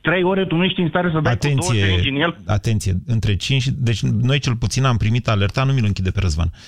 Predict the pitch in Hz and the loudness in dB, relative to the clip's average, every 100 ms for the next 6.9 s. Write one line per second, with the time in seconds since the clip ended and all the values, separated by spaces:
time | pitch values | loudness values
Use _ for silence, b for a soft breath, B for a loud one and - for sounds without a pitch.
0 | B - 131 139 139 113 123 127 110 107 | B 2 4 2 0 0 2 2 2 2
1 | 117 113 98 95 87 113 139 143 123 117 | 2 2 2 2 0 0 2 2 2 2
2 | 143 127 123 143 131 123 - - 131 127 | 0 0 0 -2 -2 -2 0 0 0 0
3 | 107 113 113 113 110 - 82 - - 107 | 0 2 2 2 0 0 -4 -6 -4 0
4 | 131 - 185 117 120 110 135 135 123 127 | 0 0 -2 0 2 2 2 0 0 -2
5 | 135 113 110 - 110 104 - 147 131 131 | 0 0 0 -2 -2 -2 -2 -2 0 0
6 | 135 139 - 127 127 123 104 - | 2 0 0 0 2 2 0 -2